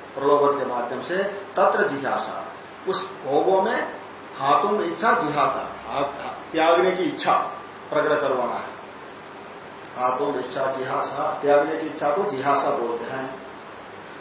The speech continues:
विषय को आपादना, ये यहाँ त्यागने के विषय को दिखाना चाहते हैं, ये सिद्ध करना चाहते हैं, तन निंदा फल, इसलिए उसकी निंदा सही हो जाती है। प्रलोभन के माध्यम से त्यगवाना चाहते हैं,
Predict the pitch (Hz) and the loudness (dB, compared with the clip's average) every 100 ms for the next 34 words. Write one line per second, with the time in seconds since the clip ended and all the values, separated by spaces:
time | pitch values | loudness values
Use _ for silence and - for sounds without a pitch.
0 | 143 139 127 123 - 135 123 120 117 117 | -4 0 0 0 0 2 2 2 2 2
1 | 127 - - - - 170 165 165 - 151 | 0 0 -2 -10 -4 -2 0 0 -2 2
2 | 151 160 165 165 147 139 156 156 175 151 | 4 4 4 -2 -4 -2 -2 0 -2 -4
3 | - - 127 135 139 131 127 127 - 123 | -4 -8 -8 -4 -2 0 0 -2 -4 -4
4 | 135 127 127 123 120 120 120 117 113 127 | -4 -4 -6 -6 -4 -4 -6 -6 -6 -6
5 | 139 143 - - - 151 139 120 151 170 | -6 -8 -10 -10 2 2 2 0 -2 -2
6 | - 147 165 156 185 220 - - - 180 | -2 -6 -6 -2 2 2 0 -6 -6 -6
7 | - 190 156 151 - 160 - 123 120 110 | -2 -2 0 -2 0 2 2 2 0 -2
8 | 110 - - - 139 151 147 147 151 151 | -6 -10 -10 -6 2 4 6 4 2 -2
9 | 143 147 143 165 214 - - 147 170 190 | 0 0 0 -2 0 0 0 2 6 6
10 | 240 - 160 - - - | 6 4 0 -2 -8 -12